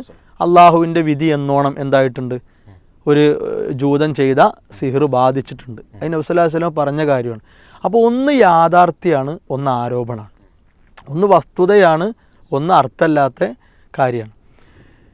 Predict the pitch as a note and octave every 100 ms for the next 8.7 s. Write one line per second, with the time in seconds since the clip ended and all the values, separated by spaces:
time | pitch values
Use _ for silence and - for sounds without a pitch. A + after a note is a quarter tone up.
0 | _ _ - A#3 B3 E3+ - _ G3+ G3+
1 | G#3 F#3+ - F3 - - F3+ F3 - G3
2 | G3+ - _ _ _ _ _ - E3 F3+
3 | G3 G#3+ A3+ A3+ A3 A3 G#3 - D#3 _
4 | - G3 E3 D#3 D#3 D3 D#3 E3 _ _
5 | _ _ _ - D3+ C3+ - G3+ F#3+ G3
6 | E3+ G3 F#3+ E3+ D3 D3 D3+ D#3+ D3 C#3
7 | C#3 C#3+ D3+ C#3+ C3 C#3+ C3 B2 D3+ D3+
8 | C#3 C3 C3+ C3+ A#2+ A2